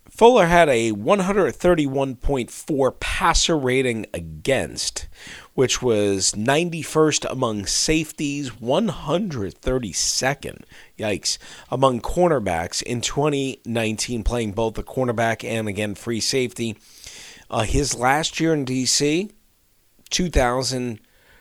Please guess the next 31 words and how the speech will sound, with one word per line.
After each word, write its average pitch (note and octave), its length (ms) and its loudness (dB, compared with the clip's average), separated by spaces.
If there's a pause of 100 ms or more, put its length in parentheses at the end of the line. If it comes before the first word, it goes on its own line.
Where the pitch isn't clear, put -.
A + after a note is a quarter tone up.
(100)
seventeen, F#3+ 960 6 (400)
his C#3+ 240 2
last E3+ 360 6
year F3 120 2
in D3+ 80 -4
D C#3 180 -2
C, D#3 300 2
two F3+ 260 -2
thousand C3+ 460 4
seventeen, B2+ 640 0 (400)
he C3+ 180 -2
had B2 180 0
a A2+ 140 2
fifty-six - 1000 -2 (500)
point A#2 440 0
seven, E2+ 600 2
which G#2+ 240 -4
was G#2 100 -4
seventh - 760 2 (280)
among A2+ 280 -2
cornerbacks. G2+ 680 -2
Now, A2 160 -2
that C#3+ 160 4
was D3+ 180 0
working A#2+ 320 0
almost A2 280 -4
exclusively C3+ 840 0
out G#2+ 160 2
of G2+ 60 -2
the F2 80 -6
slot. A2 560 0